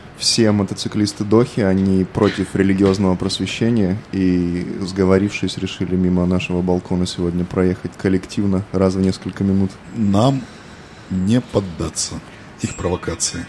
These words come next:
Speaker 1: Да. Слышите? Эй, вы там!
Speaker 2: Мне интересен вот какой вопрос.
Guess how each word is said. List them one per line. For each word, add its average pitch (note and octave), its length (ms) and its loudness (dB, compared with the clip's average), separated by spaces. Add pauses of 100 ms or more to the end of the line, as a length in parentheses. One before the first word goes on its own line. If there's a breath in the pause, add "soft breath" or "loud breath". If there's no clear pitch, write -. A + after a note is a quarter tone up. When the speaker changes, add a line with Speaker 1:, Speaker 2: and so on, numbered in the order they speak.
(120)
Speaker 1:
Да. F#2 380 0
Слышите? D3+ 640 6
Эй, B2 180 10
вы A2 160 10
там! G2+ 360 6 (1500)
Speaker 2:
Мне A#2+ 260 8
интересен A#2+ 480 2
вот G#2 220 4
какой F#2+ 220 -6
вопрос. - 360 -6